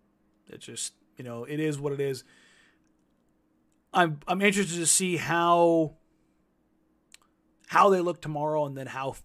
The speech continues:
people feel tomorrow. Depending on what happens. I mean, if they lose tomorrow, I might, I might join y'all in bringing out the pitchforks.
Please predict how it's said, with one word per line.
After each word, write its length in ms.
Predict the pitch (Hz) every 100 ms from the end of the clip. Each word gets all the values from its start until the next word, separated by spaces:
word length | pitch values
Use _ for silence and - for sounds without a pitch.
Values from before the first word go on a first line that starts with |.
| _ _ _
people 240 | 156 143 123
feel 300 | - 131 123
tomorrow. 480 | 120 117 110 - _ _ _ _ _ _ _ 135
Depending 280 | 147 131 123
on 120 | 117
what 140 | 113
happens. 500 | 110 104 76 - - _ _ _ _ _ _ _ _ _ _ _ _ _ _ _ _ _ _ _ _ _ -
I 20 |
mean, 80 | 120
if 80 |
they 80 | 175
lose 180 | 185 185
tomorrow, 300 | 147 160 151
I 60 | 151
might, 200 | 143 -
I 80 | 135
might 240 | 170 147
join 240 | 123 135 127
y'all 300 | 117 113 101 _ -
in 120 | 110
bringing 260 | 123 131
out 100 | 127
the 60 | -
pitchforks. 720 | - - - - - - -